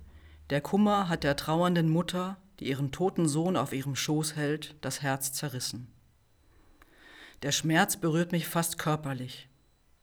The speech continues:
Kummer und Trauer werden fühlbar. Ich lasse mich ein. Maria sitzt auf einer Thronbank, uns frontal zugewandt. Ihr Oberkörper ist überlang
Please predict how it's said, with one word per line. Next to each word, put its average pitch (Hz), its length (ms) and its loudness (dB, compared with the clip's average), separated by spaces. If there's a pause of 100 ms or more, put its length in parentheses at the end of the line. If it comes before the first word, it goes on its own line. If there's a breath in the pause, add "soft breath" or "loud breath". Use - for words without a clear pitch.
(500)
Kummer 196 360 2
und 139 140 -2
Trauer 151 400 2
werden 160 240 2
fühlbar. 139 640 -4 (720)
Ich 147 200 -6
lasse 151 280 0
mich 170 240 -2
ein. 120 320 -4 (2000 soft breath)
Maria 185 540 2
sitzt 175 320 -2
auf 160 160 -2
einer 160 300 2
Thronbank, 139 640 0 (260)
uns 185 240 -2
frontal 151 560 0
zugewandt. 127 760 -6 (1040 loud breath)
Ihr 165 160 -2
Oberkörper 185 760 2
ist - 160 -4
überlang 156 600 2